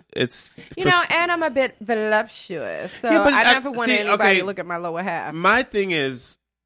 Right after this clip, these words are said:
Speaker 1: I don't want you to be, uh,
Speaker 2: Self-conscious?
Speaker 1: don't sh-, yeah, thank you. Don't self-shame yourself, girl. You got it.
Speaker 2: I feel fine. I actually feel more comfortable in my pants. I actually, I don't
Speaker 1: Okay.
Speaker 2: feel like, "Oh my God,
Speaker 1: 'Cause
Speaker 2: I
Speaker 1: you
Speaker 2: gotta
Speaker 1: know me, I'm,
Speaker 2: wait
Speaker 1: I'm gutty.
Speaker 2: 'cause y'all."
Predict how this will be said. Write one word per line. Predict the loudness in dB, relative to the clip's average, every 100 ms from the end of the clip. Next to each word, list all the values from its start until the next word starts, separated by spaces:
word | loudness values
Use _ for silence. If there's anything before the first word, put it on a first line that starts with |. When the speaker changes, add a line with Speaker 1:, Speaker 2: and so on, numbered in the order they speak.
| -2
Speaker 1:
I | 0
don't | 2 -2 -4
want | -6 -6
you | -12
to | -10 -10 -8
be, | -6 -4 -4 -6 -10 -12 -14 -18 -20 _ _ _ _ _ _ _ _ _
uh, | -20 _ _ _ _ _ _ _ _ -20
Speaker 2:
Self-conscious? | -12 -6 -6 -8 -14 -12 2
Speaker 1:
don't | 4 4 -2
sh-, | -8 -2 -2 -2
yeah, | -8 -4
thank | 0 0 -2
you. | -10 -12 _
Don't | -10 -8
self-shame | -4 -4 -4 -6 -6
yourself, | -8 -12 -10
girl. | -12
You | -8
got | -4 -4
it. | -6 _ _ 4
Speaker 2:
I | 4 6
feel | 4 4
fine. | 2 0 0 2
I | 2 2
actually | 2 -2 -8 -10
feel | -8 -8
more | -6 -6 -6
comfortable | -6 -8 -6 -6
in | -6 -8
my | -8 -10
pants. | -10 -14 -18 _ _ _ _ -16
I | -10
actually, | -10 -6 -4 2
I | 2
don't | 2
Speaker 1:
Okay. | 0
Speaker 2:
feel | 0 2
like, | 2 2 -2 -6
"Oh | -6
my | -4 -4
God, | 0 2
Speaker 1:
'Cause |
Speaker 2:
I | 2
Speaker 1:
you |
Speaker 2:
gotta | 2 0
Speaker 1:
know | 2
me, | 2
I'm, | 2 2
Speaker 2:
wait | 0
Speaker 1:
I'm | -2 -2
gutty. | 2 4 4
Speaker 2:
'cause | 2
y'all." | 4 4 2